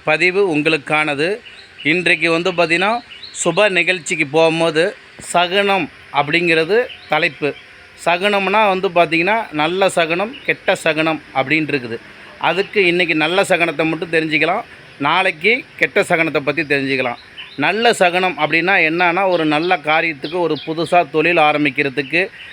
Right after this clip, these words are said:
நம்ம வீட்டை விட்டு வெளியே போகும்போது நாம் பார்க்கக்கூடிய மங்களகரமான பொருள் அப்படிங்கிறது முதல்ல பார்த்தீங்கன்னா,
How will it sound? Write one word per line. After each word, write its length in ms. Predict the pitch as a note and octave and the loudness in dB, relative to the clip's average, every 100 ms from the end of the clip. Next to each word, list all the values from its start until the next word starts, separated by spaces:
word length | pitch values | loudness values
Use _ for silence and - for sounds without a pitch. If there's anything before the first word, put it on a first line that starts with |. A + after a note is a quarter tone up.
| - | -8
நம்ம 340 | C#3+ D#3 E3 | -2 0 0
வீட்டை 320 | D3+ F3 E3+ F3 | 0 0 0 -2
விட்டு 280 | D#3+ F#3+ | 0 0
வெளியே 300 | D#3+ D#3 F3+ | 0 0 0
போகும்போது 840 | E3 D#3 D#3 D3+ D#3 D#3+ C#3 E3 - - - - | -2 0 0 2 0 0 0 -2 -4 -14 -20 -6
நாம் 240 | D3 E3 | -2 0
பார்க்கக்கூடிய 1040 | E3 D3 D#3 F3+ - F3+ E3 E3 D#3+ C#3+ E3 - - B2 | -2 0 2 2 -2 -6 -2 0 2 2 0 -6 -16 -4
மங்களகரமான 1000 | C#3+ E3 F3+ F3+ E3+ E3 E3 E3+ F3 D#3 | -2 2 2 2 2 0 2 2 2 -2
பொருள் 360 | D#3 D3+ E3 C3+ - - | 0 2 2 -2 -6 -6
அப்படிங்கிறது 600 | B2+ C3 E3 D#3+ D#3 G3 | -4 0 0 0 0 -2
முதல்ல 580 | D#3+ C#3+ D#3+ E3+ F#3 A#3 - - - | -2 0 0 0 0 0 -6 -18 -2
பார்த்தீங்கன்னா, 360 | D#3+ D#3 D#3+ | 0 2 0